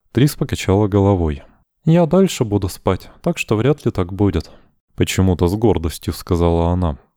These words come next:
«Ты совсем обленилась, когда вернулась». Я был слегка удивлён, а кончики губ Трис заострились. «Немного обидно, но это не так». «Тогда в чём дело?» «Это... ну, это именно из-за того, что я вернулась.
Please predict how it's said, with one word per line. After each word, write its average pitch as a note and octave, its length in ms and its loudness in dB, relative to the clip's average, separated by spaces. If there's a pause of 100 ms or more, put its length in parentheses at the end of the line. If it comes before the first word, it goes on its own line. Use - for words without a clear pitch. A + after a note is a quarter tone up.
(260)
«Ты F#2 100 0
совсем G#2 460 -2
обленилась, G2+ 580 2
когда F2+ 300 -2
вернулась». F2 640 0 (480)
Я C#3 160 0
был D3 180 0
слегка - 460 -4
удивлён, F2 560 0 (240)
а F2 100 -2
кончики - 460 -2
губ E2+ 240 -8
Трис C3+ 220 0
заострились. G#2+ 880 -2 (580)
«Немного D#3+ 520 2
обидно, D#3 500 0 (260)
но F3 340 2 (200)
это D#3+ 260 0
не D3 120 4
так». F#2+ 360 -4 (500)
«Тогда F#2+ 300 2
в - 60 -8
чём A#2+ 220 0
дело?» D#2+ 320 0 (640)
«Это... G#2+ 520 0 (560)
ну, E3 460 2 (480)
это F3+ 240 0
именно C#3+ 400 2
из-за C3+ 160 0
того, C#3 260 2
что C#3+ 220 -2
я C3 80 4
вернулась. B2 680 0